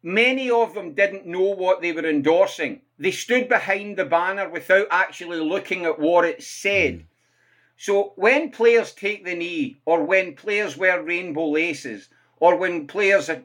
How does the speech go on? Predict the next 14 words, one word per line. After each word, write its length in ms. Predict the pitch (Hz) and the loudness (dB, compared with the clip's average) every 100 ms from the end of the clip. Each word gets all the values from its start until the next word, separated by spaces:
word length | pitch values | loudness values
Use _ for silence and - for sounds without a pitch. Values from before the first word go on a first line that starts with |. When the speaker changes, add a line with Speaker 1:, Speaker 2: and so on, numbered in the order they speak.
| - 160 | -6 -4
Speaker 1:
agree 340 | 147 156 165 | -2 0 -2
to 120 | 143 | -2
wear 240 | 147 156 147 | 2 4 4
a 100 | 139 | 0
poppy 440 | - 165 165 165 | 0 0 0 -4
on 140 | 156 143 | -2 -4
a 60 | |
shirt, 300 | 127 156 156 | -2 -2 -2
or 80 | 139 | -2
whatever 360 | 135 - 226 233 | -2 2 2 2
the 100 | - | -2
case 380 | - 185 151 170 | 0 -2 -2 0
may 200 | 165 143 | 4 4
be, 440 | 151 147 104 | 2 0 -2